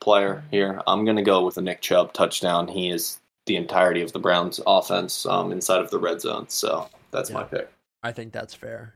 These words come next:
Speaker 2: And that's probably, the odds on that are, are probably gonna be around, what, minus one fifty, you think?
Speaker 1: Yeah, anywhere from, like, minus one fifty to minus one twenty, depending on how much they value the Dolphins' run defense. But,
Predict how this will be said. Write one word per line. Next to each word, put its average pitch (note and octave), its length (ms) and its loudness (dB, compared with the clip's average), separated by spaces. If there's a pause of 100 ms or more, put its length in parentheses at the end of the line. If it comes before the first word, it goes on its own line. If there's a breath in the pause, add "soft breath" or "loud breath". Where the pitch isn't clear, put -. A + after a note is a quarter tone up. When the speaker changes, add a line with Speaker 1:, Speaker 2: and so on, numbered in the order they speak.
Speaker 2:
And B2+ 80 -6
that's C3 160 2
probably, B2+ 280 0
the A#2 60 -2
odds A#2+ 260 2
on A#2 180 -8
that A2+ 220 -4
are, A#2 140 -8 (160)
are A#2+ 140 -6
probably A#2+ 340 -4
gonna A2 180 -10
be A2 160 -6
around, A2+ 440 -6 (100)
what, - 300 -6
minus A2 340 -10
one A#2 160 -6
fifty, A#2 300 -6
you A#2 80 -4
think? A#2+ 260 -8 (800)
Speaker 1:
Yeah, A2 220 -4
anywhere B2+ 280 -2
from, G2 240 -2
like, F#2 160 2
minus G2+ 480 2
one G2 320 0
fifty - 380 0
to F#2+ 80 0
minus F#2 340 0
one F2+ 240 2
twenty, F#2 340 0
depending F#2 360 -2
on F2 80 -6
how F2+ 100 -6
much F2 220 -6
they F#2 100 -2
value F2 380 -2
the E2+ 80 -6
Dolphins' E2+ 560 -6
run F2 180 -4
defense. F2+ 520 -4
But, E2 260 -2